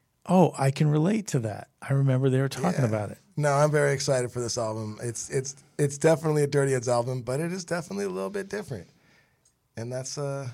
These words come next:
Speaker 2: that's how we like to do it.
Speaker 1: It sounds like the Dirty Heads.
Speaker 2: Yeah.
Speaker 1: So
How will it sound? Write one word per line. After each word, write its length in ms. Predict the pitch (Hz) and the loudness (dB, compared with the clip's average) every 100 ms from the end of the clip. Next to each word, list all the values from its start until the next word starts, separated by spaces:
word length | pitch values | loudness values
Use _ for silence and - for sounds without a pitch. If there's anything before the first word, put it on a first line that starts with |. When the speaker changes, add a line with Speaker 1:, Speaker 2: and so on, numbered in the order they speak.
| - _ | -14 _
Speaker 2:
that's 180 | 143 143 | -8 -6
how 140 | 160 | -6
we 100 | 160 | -6
like 200 | 160 151 | -8 -8
to 100 | 151 | -10
do 100 | 165 | -10
it. 140 | 156 165 | -6 -6
Speaker 1:
It 80 | |
sounds 260 | - 240 202 | 0 0 2
like 140 | 226 - | 0 0
the 80 | |
Dirty 260 | 127 127 120 | 2 2 2
Heads. 340 | 127 139 156 - _ - | 2 2 -2 -10 _ -10
Speaker 2:
Yeah. 220 | 98 95 - - _ _ _ _ _ - - _ _ _ _ _ - | -8 -8 -10 -20 _ _ _ _ _ -20 -20 _ _ _ _ _ 6
Speaker 1:
So 220 | - 151 | 12 12